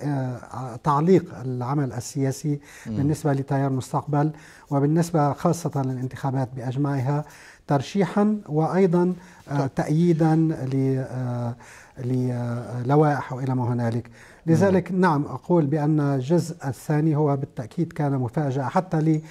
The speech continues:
Speaker 1: أنا كنائب رئيس تيار المستقبل.
Speaker 2: جيد. آه، بدي أسألك بعد قليل ما الذي يعنيه، آه، آه، تعبير تعليق، لأنه البعض يقول أنه ربما هذا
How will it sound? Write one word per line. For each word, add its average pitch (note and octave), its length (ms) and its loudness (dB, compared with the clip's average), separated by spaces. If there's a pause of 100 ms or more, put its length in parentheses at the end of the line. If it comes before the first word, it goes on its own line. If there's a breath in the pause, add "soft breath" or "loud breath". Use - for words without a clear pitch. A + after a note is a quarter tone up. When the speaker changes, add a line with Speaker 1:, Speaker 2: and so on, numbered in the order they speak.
(200 loud breath)
Speaker 1:
أنا C#3+ 160 0
كنائب C3+ 400 -4
رئيس B2 320 -6
تيار A#2 200 -6
المستقبل. G#2+ 460 -10 (240)
Speaker 2:
جيد. D#3+ 420 4
آه، D#3 240 6
بدي E3+ 500 4
أسألك A#3 260 4
بعد F#3+ 240 2
قليل F#3+ 460 4
ما F3 100 4
الذي E3+ 340 6
يعنيه، D3 720 4
آه، B2 200 0
آه، A#2+ 460 0
تعبير C3 560 4
تعليق، A#2+ 760 2
لأنه B2+ 240 -2
البعض C3+ 360 2
يقول C#3+ 360 0
أنه B2+ 200 -2
ربما B2+ 400 0
هذا A#2 460 0